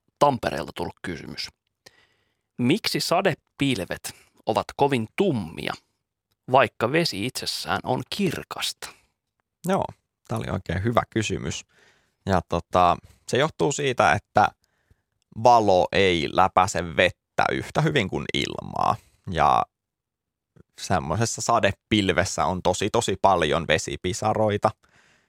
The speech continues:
Speaker 2: Ja se valo, kun se tulee sinne pilveen yläka-, yläpuolelta,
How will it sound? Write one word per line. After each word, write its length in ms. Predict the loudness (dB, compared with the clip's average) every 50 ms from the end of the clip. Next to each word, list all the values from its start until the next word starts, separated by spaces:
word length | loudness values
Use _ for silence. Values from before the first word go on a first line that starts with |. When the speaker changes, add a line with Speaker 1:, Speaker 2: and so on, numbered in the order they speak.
| _ _ _ -2 2
Speaker 2:
Ja 320 | 4 4 6 6 4 2 0 _ _ _ _ _ _ -4
se 180 | -4 -2 2 4
valo, 400 | 6 6 6 6 4 4 2 2 -2 -8 -18 _
kun 200 | -12 -10 -8 -8
se 100 | -8 -6
tulee 380 | -4 -2 2 4 4 4 4 2
sinne 240 | 0 -2 -4 -4 -4 -4 _ -2
pilveen 540 | -2 0 0 0 0 2 2 2 2 2
yläka-, 540 | -2 -2 0 2 2 2 2 2 2 2 2 0 -4 _ _ -6
yläpuolelta, 840 | -2 0 0 0 0 -2 0 2 2 2 2 0 0 0 0 -2